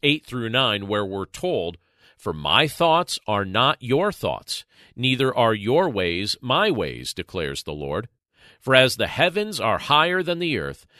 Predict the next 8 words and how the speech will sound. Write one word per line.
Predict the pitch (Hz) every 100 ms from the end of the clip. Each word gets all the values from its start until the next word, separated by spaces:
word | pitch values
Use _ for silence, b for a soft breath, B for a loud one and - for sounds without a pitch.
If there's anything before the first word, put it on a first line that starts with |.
| b
so | - - 143 143 160
are | 110 107 95
my | 92 123 156
ways | 117 80 71 69
higher | - 165 151 90 58
than | 65 87 82
your | 87 156 175
ways, | 110 69 57 57